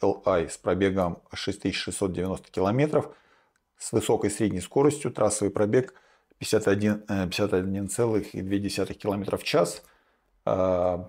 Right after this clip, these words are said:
по моточасам получается сто тридцать четыре тысячи. Прислал мне эти образцы Владимир с канала, а,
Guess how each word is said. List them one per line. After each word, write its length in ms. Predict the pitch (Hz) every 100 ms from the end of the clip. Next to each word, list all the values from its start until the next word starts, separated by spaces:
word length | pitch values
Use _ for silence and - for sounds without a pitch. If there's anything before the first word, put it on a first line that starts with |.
| -
по 100 | 98
моточасам 540 | 110 104 - - 98 92
получается 540 | 101 101 101 - 95
сто 200 | - 113
тридцать 300 | 98 98 -
четыре 340 | - - 101
тысячи. 560 | 101 151 - - 147 143 - - _ _ _ -
Прислал 400 | 113 - 135 117
мне 160 | 113 104
эти 120 | 104
образцы 640 | 98 107 113 - 113 98 -
Владимир 640 | - 117 107 101 98 123 -
с 100 | -
канала, 760 | - 113 113 117 113 113 120 -
а, 500 | 104 98 101 101